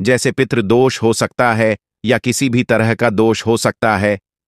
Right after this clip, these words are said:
तो इस दिन आप लोगों को यह वाला उपाय कर लेना है। एक ऐसा उपाय है कि उपाय को अगर किसी विशेष दिन पर किया जाए, तो उसे विशेष दिन का जो है फल है, वह तो हमें मिलता ही मिलता है,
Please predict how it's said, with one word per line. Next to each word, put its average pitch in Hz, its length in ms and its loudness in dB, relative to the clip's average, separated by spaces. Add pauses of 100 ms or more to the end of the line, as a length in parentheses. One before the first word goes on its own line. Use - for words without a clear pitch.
(120)
तो 135 140 4
इस 135 120 2
दिन 123 220 0
आप 117 200 -2
लोगों 113 320 2
को 120 160 0
यह 117 260 0
वाला 110 300 0
उपाय 107 380 2
कर 110 180 0
लेना 101 320 0
है। 87 220 -2 (420)
एक 139 180 0
ऐसा 135 260 0
उपाय 120 420 0
है 123 240 0 (300)
कि 143 80 2
उपाय 127 420 2
को 139 140 0
अगर 123 240 2
किसी 131 260 -4
विशेष 117 440 0
दिन 127 220 0
पर 120 160 -2
किया 127 280 2
जाए, 123 320 0 (260)
तो 135 140 4
उसे 123 220 0
विशेष 110 480 0
दिन 123 200 0
का 117 160 0
जो 113 160 0
है 110 240 2
फल 131 240 0
है, 110 220 2 (260)
वह 120 160 2
तो 120 120 0
हमें 117 260 2
मिलता 107 360 2
ही 104 140 0
मिलता 101 380 0
है, 101 200 -2